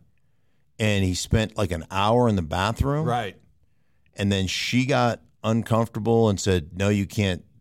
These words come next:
Speaker 1: you can't take that job." Something like that
Speaker 2: Yes,
Speaker 1: was kinda
Speaker 2: exactly.
Speaker 1: that, that
Speaker 2: So
Speaker 1: was
Speaker 2: what's
Speaker 1: kinda
Speaker 2: your,
Speaker 1: the
Speaker 2: what's your,
Speaker 1: story.
Speaker 2: what's your theory about
Speaker 1: Oh, I know exactly what happened. I mean, I don't know. I don't have,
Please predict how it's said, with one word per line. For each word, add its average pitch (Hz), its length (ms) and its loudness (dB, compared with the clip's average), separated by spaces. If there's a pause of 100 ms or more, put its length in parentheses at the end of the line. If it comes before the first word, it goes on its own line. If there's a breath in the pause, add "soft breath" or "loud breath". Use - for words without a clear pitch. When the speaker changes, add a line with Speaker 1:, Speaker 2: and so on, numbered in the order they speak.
(140)
Speaker 1:
you 95 120 -8
can't 90 260 -4
take 90 200 -2
that 90 180 -4
job." - 320 -4
Something 107 320 -4
like 101 200 -4
that 143 120 2
Speaker 2:
Yes, - 80 0
Speaker 1:
was 151 140 0
kinda 139 140 0
Speaker 2:
exactly. 117 160 4
Speaker 1:
that, 104 180 0
that 139 80 0
Speaker 2:
So - 60 4
Speaker 1:
was - 60 2
Speaker 2:
what's - 100 -8
Speaker 1:
kinda 156 140 0
Speaker 2:
your, 117 60 2
Speaker 1:
the 110 60 -2
Speaker 2:
what's 175 100 -4
your, 143 100 4
Speaker 1:
story. 92 160 4
Speaker 2:
what's 80 180 -8
your 139 80 -6
theory 143 300 -4
about 120 380 -4 (140)
Speaker 1:
Oh, 143 160 4
I 117 120 2
know 127 260 6
exactly 104 360 0
what 82 140 -2
happened. 101 320 0
I 113 80 0
mean, 113 140 2
I 117 80 2
don't 113 220 2
know. 95 220 0
I 95 80 0
don't 92 160 -6
have, 82 280 -4